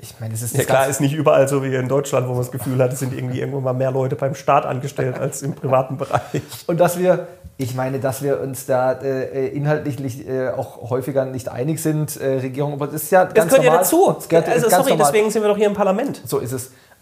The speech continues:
Speaker 1: Ähm, aber klar, ich hab dann, also man hat dann auch gemerkt, das ist auch so eine Erfahrung, wenn da mal Eintrag, einen Antrag einbringst und dann halt im Plenum das auch besprochen wird, es gehört auch dazu, da muss man dann da sitzen und sich, sieht man sich natürlich auch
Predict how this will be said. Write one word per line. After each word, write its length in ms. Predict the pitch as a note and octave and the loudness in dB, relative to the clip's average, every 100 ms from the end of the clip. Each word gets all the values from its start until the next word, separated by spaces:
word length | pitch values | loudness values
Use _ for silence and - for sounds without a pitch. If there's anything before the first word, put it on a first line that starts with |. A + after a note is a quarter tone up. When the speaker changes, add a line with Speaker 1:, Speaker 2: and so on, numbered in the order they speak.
| E3 | 4
Speaker 1:
Ähm, 340 | E3+ F#3 F#3+ - - | 4 4 0 -8 0
aber 160 | D3+ E3 | 2 4
klar, 220 | E3 G#3+ | 6 4
ich 100 | D#3+ | 4
hab 120 | E3+ E3+ | 0 0
dann, 100 | E3 | 0
also 160 | D3 | 0
man 140 | D#3+ E3 | 2 2
hat 100 | E3+ | 2
dann 100 | D#3 | 2
auch 200 | D3 F#3 | 2 2
gemerkt, 280 | F#3+ F#3 | 0 0
das 100 | E3+ | 0
ist 20 | D3+ | -2
auch 80 | |
so 100 | D3+ | 0
eine 80 | D#3 | 0
Erfahrung, 460 | C#3 F#3 F#3+ G3 F3+ | 0 4 4 4 2
wenn 100 | D3 | 0
da 80 | C#3+ | 2
mal 220 | C3+ C3 | 2 2
Eintrag, 500 | F#3+ B3+ F#3+ - D#3 | 0 2 2 2 0
einen 120 | D#3 | -4
Antrag 360 | D3 G3+ D#3+ - | -4 -2 -2 -2
einbringst 540 | C3 C3+ D#3 B3+ - | -4 -4 -4 -4 -6
und 120 | - C#3 | -4 0
dann 180 | D3 | 2
halt 220 | D3 C#3+ - | 2 0 -4
im 160 | D3+ C#3 | -8 -4
Plenum 340 | D#3 E3+ G#3+ | 2 2 2
das 140 | G#3 D#3+ | 2 2
auch 100 | D3 | 0
besprochen 360 | - E3+ F3 | 0 0 2
wird, 160 | G#3 G#3 - - - _ _ | 0 -2 -8 -20 -20 _ _
es 160 | - - | -4 0
gehört 280 | D3+ F3+ | 4 4
auch 120 | - D3 | 4 0
dazu, 320 | C3 - A3 | -2 0 2
da 100 | F3+ | 2
muss 160 | D#3+ | 2
man 140 | D3+ C#3 | 2 2
dann 120 | B2+ | 2
da 180 | A#2+ A#2 | 2 2
sitzen 460 | C3 F3+ - B3+ | 0 0 -4 -6
und 240 | - D#3 B2 | -4 -4 -2
sich, 380 | C#3 B2+ - _ | -4 -6 -10 _
sieht 260 | A#2+ D3+ D3+ | -4 -4 -2
man 140 | D#3 | -2
sich 120 | D#3 | 0
natürlich 520 | D3 C#3 C#3+ C#3 - - | 0 0 -2 -2 -4 -6
auch 200 | B2 | -6